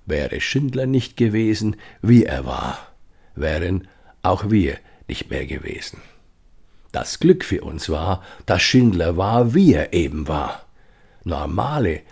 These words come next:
normale Durchschnittsmenschen hätten niemals das gemacht, was Schindler für uns gemacht hat. Moshe Beisky, Vorsitzender Richter am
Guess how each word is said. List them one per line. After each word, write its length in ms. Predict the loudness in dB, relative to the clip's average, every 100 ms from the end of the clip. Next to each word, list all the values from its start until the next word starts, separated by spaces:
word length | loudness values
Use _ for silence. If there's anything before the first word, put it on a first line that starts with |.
| -14 -4
normale 580 | 0 2 2 2 0
Durchschnittsmenschen 880 | 0 -4 -4 -6 -8 -8 -8 -8 -6
hätten 420 | -4 -4 0 4 8
niemals 560 | 8 6 0 -8 -4
das 300 | -2 -2 -4
gemacht, 420 | -4 -2 -2 -4 -10 -20 -20 -4
was 140 | -2
Schindler 480 | 0 0 -2 -4 -12 -16 -20 -12
für 220 | -4 -4
uns 360 | -4 -12 -14 -18 _ -2
gemacht 480 | 0 0 -4 -12
hat. 220 | -16 -18 -20 _ _ _ _ _ _ -20 _ -8
Moshe 460 | -4 0 0 0 -4 -8 0
Beisky, 540 | 0 0 -8 -10 -12 -16 -20 -20 -20 -20 _
Vorsitzender 880 | -4 2 4 4 4 2 0 0 2
Richter 480 | 0 0 0 0 -2 -16 -6
am 180 | -6